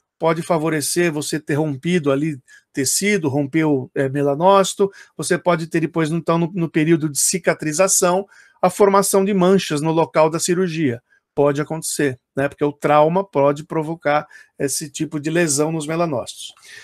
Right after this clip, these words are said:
O tabagismo também, ele pode ocorrer aquela melanose do fumante, ele estimula os melanócitos, né? O tabaco, né, com aquelas mil, quatro mil setecentos e vinte substâncias que ele produz,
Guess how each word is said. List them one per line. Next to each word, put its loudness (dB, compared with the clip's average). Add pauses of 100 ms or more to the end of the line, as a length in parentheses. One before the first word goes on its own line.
(180)
O 6
tabagismo 4
também, 0 (380)
ele 0
pode 2
ocorrer 2
aquela 0
melanose 4
do -4
fumante, -2
ele -2
estimula 0
os -2
melanócitos, -2
né? -4 (320)
O -6
tabaco, 4
né, 0
com -16
aquelas -4
mil, 2 (200)
quatro 0
mil 6
setecentos -2
e -4
vinte -6
substâncias -4
que -4
ele -2
produz, 2